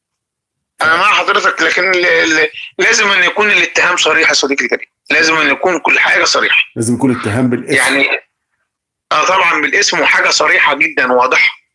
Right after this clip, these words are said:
Speaker 2: مم.
Speaker 1: علشان يبقى التهمة ثابتة.
Speaker 2: وحتى المحكمة
Speaker 1: لكن حتة
Speaker 2: لما
Speaker 1: ال-
Speaker 2: تلاقي إن هو بيرمي الاتهامات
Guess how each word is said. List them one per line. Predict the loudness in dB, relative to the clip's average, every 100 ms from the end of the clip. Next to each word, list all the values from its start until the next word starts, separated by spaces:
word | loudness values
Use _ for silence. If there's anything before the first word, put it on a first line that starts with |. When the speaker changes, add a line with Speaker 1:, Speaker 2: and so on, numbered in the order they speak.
| _ -10
Speaker 2:
مم. | -10 -10 -20 _ _ _ _
Speaker 1:
علشان | -2 0 2 2 0
يبقى | 0 2 0
التهمة | 2 0 0
ثابتة. | 0 -2 -4 -8 -8 _ _ _ -6
Speaker 2:
وحتى | -4 -2 -2
المحكمة | -2 -2 -2
Speaker 1:
لكن | 0 0
حتة | 0 0
Speaker 2:
لما | 2
Speaker 1:
ال- | 2
Speaker 2:
تلاقي | 2 0 0 -2
إن | -4
هو | -2 0 0 -2 -4 _ _ _ _
بيرمي | -4 0 2 2 2
الاتهامات | 0 -4 -6 -6 -4 -4 -4 -6 -18